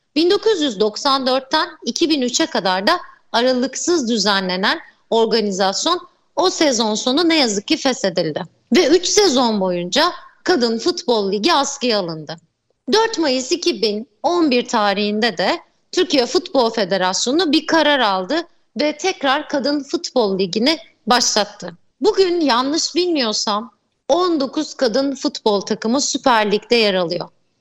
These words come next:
Toplamda yüz otuz beş takım on dokuz Süper Lig Kadınlar Ligi'nde yer alıyor. Birinci Lig'de on dört takım, Kadınlar ikinci Ligi'nde yirmi dört takım, Kadınlar üçüncü Ligi'nde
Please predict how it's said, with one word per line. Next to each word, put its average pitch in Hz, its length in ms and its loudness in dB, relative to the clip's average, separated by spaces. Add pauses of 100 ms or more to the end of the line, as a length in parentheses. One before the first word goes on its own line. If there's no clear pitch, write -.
Toplamda 262 600 0
yüz 247 240 -2
otuz 247 360 -4
beş 285 240 0
takım 269 440 -4 (380)
on 311 320 2
dokuz 277 640 -2 (160)
Süper 202 680 0
Lig - 260 -2 (220)
Kadınlar 233 680 0
Ligi'nde 190 420 0
yer 190 320 0
alıyor. 294 380 2 (100)
Birinci 277 440 0
Lig'de 202 260 -2
on 226 260 0
dört 311 240 0
takım, 320 320 0 (280)
Kadınlar 302 500 2
ikinci 294 540 2
Ligi'nde 196 340 0
yirmi 202 380 0
dört 302 260 0
takım, 320 320 0 (300)
Kadınlar 233 600 2
üçüncü 294 500 2
Ligi'nde 202 500 2